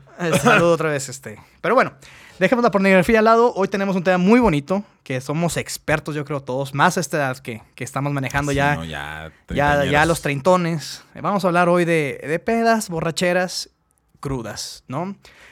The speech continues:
Speaker 1: Es un tema que da mucho de qué hablar. La gente participó
Speaker 2: Sí.
Speaker 1: mucho en redes y se los agradecemos. Eh, probablemente, dependiendo del tiempo, grabaremos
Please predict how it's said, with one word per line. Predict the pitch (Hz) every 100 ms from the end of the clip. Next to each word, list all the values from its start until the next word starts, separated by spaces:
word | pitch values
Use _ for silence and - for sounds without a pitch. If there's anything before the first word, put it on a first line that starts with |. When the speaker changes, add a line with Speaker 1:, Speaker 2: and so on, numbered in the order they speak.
| -
Speaker 1:
Es | 147
un | 170 160
tema | 160 160 160 143 131
que | 131
da | 131
mucho | 151 190 220
de | 180
qué | 165
hablar. | 143 170 202
La | 147
gente | 151 147 143
participó | 147 131 127 143
Speaker 2:
Sí. |
Speaker 1:
mucho | 143 139 160
en |
redes | 156 165 165
y | 151
se |
los | 139 131
agradecemos. | 123 120 170 165 196 - _ _ - - - _ _ -
Eh, | 135 131 135 135
probablemente, | 147 180 190 202 196 190
dependiendo | 196 - 151 156
del | 143
tiempo, | 147 156 - 151
grabaremos | 139 131 131 147 139 - - -